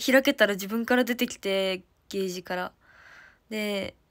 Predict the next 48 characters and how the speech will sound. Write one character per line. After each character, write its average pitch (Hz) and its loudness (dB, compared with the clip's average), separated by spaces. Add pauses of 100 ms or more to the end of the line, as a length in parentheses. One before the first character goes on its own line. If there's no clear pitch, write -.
(480)
あ 190 -2
の、 185 -8
私 220 -6
の 269 4
部 285 4
屋 277 8
ち 262 -2
ょ - -6
っ - -10
と 233 -8
散 233 -2
歩 254 2
で 240 2
き 254 -6
な 233 -2
い 208 -2
ん 196 -4
で 202 -4
す - -12
け 196 -6
ど、 190 -2
も 208 -8
う - -8
本 254 -2
当 285 6
に 262 0
狭 240 2
い 233 0
と 220 -2
こ 214 0
ろ 196 2
を 202 0
ず 190 -8
っ - -12
と - -6
散 214 -2
歩 - -6 (240)
<laughs> - -6
し - -14
て 208 0
遊 214 -6
ん 214 -8
で。 214 -4 (2750)
あ 240 -20
な 233 -16
た - -16
方、 - -20
あ - -20